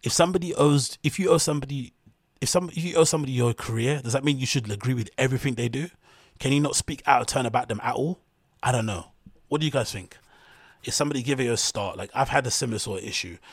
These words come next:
kind of on a very small scale, with somebody that kind of, you know, gave me a very great job on a flipping silver platter, but then he turned into a fucking, not turned into a cunt, but I, he was always a bit of a cunt, but I recognized it later on, and I kinda called him out on it, and I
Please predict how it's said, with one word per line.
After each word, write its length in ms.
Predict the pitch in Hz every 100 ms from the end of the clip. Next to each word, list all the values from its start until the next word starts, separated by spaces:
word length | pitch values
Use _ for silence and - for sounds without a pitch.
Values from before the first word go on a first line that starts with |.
| - -
kind 320 | - - 123
of 100 | 98
on 80 | 98
a 60 | 92
very 180 | 98 110
small 320 | - 113 98
scale, 320 | - 110 95
with 100 | 92
somebody 320 | - 92 98
that 140 | 98 95
kind 220 | - 104
of, 100 | 95
you 60 | 107
know, 140 | 95
gave 260 | 98 101 101
me 100 | 101
a 80 |
very 440 | 98 98 98 98 95 - - - - - -
great 380 | 104 117 113 - _ 113
job 280 | - 123 110
on 80 | 95
a 40 |
flipping 300 | - 113 107
silver 300 | - 123 101
platter, 420 | - 117 95 92 - - -
but 120 | -
then 100 | 113
he 100 | 101
turned 240 | 98 120 107
into 240 | 107 -
a 40 |
fucking, 480 | - - - - -
not 180 | 156 160
turned 200 | - 120
into 160 | 110 98
a 60 |
cunt, 280 | - - 95
but 140 | - -
I, 120 | 104 -
he 180 | - 110
was 100 | 104
always 200 | 135 98
a 40 |
bit 80 | 95
of 80 | 90
a 40 |
cunt, 280 | - - 95
but 120 | 98
I 100 | 113
recognized 480 | 104 113 123 98 92
it 100 | 95
later 320 | 98 101 98
on, 200 | 104 127 - - -
and 100 | -
I 40 | 95
kinda 240 | - 101
called 280 | - - 95
him 60 | 95
out 140 | 104
on 100 | 107
it, 100 | 120
and 160 | 95 87
I 140 | 87